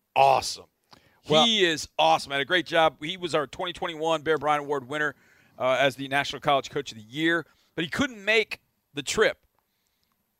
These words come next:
Speaker 1: And everybody was on Zoom. He couldn't make the trip. But when he got done, he had told the Bear Bryant Award people, he's like, "Man, I feel really bad for not being there." And they're like, "Well, hey, would you come back for a luncheon in May?" He said, "Absolutely."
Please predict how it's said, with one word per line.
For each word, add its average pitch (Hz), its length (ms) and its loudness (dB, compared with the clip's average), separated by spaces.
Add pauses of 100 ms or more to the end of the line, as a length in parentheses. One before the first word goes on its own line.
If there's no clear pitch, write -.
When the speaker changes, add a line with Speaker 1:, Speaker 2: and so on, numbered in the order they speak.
(160)
Speaker 1:
And 139 140 -2
everybody 180 380 2
was 165 160 -4
on 151 160 2
Zoom. 170 300 -6
He 147 80 -8
couldn't 196 220 -4
make 180 160 -6
the 151 80 -10
trip. 165 400 -2 (680)
But 180 120 -2
when 190 80 -2
he 190 60 -2
got 180 240 4
done, 185 580 0 (360)
he 175 220 -4
had 170 140 0 (540)
told 190 220 -2
the 156 80 -8
Bear 170 160 0
Bryant 165 240 0
Award 143 180 -8
people, 139 280 -10
he's 127 180 -8
like, 120 180 -4
"Man, 151 200 -2
I 127 60 -2
feel 143 140 -14
really 135 160 -6
bad 143 240 0
for 143 100 -12
not 127 180 -2
being 151 260 -8
there." 127 320 -6
And 135 100 -10
they're 135 100 -10
like, 143 220 -2
"Well, 170 120 -8
hey, 190 260 -6 (240)
would 120 140 -18
you 123 60 -14
come 147 140 -4
back 143 200 4
for 151 100 -8
a 135 60 -4
luncheon 139 340 -8
in 123 60 -16
May?" 135 120 -6
He 113 40 -10
said, 107 160 -8
"Absolutely." 139 580 -2